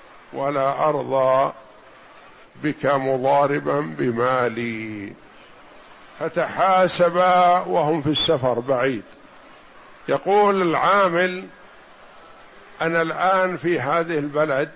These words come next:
ليست بلدي، وأنا اشترطت النفقة عليك، فعليك أن تدفع لي قيمة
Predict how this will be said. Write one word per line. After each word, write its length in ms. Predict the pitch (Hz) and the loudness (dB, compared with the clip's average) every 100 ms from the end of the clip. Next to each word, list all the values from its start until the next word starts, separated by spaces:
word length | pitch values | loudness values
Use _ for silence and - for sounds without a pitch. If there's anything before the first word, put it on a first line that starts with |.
| - | -10
ليست 420 | 180 208 185 170 | -6 -4 -4 -4
بلدي، 460 | 170 151 127 117 110 - - - - - - - - - - - - - - - - - - | -2 0 -2 -4 -10 -16 -20 -20 -20 -20 -20 -20 -20 -20 -20 -20 -20 -20 -20 -20 -20 -20 -6
وأنا 320 | 139 170 180 | 0 2 2
اشترطت 540 | 170 - 170 185 185 | -2 0 2 2 2
النفقة 540 | 165 165 170 180 190 170 | -2 0 -2 0 0 2
عليك، 520 | 143 139 147 151 131 - - - - - - - - - | 2 2 2 0 -4 -14 -20 -20 -20 -20 -20 -20 -20 -10
فعليك 540 | 147 139 170 196 196 175 | -4 2 2 2 -2 -2
أن 260 | 185 180 | -2 -4
تدفع 500 | 170 185 147 165 180 | -2 -4 -2 -2 0
لي 220 | 175 165 | 0 -2
قيمة 500 | 160 - 190 190 165 | -4 -2 0 0 -2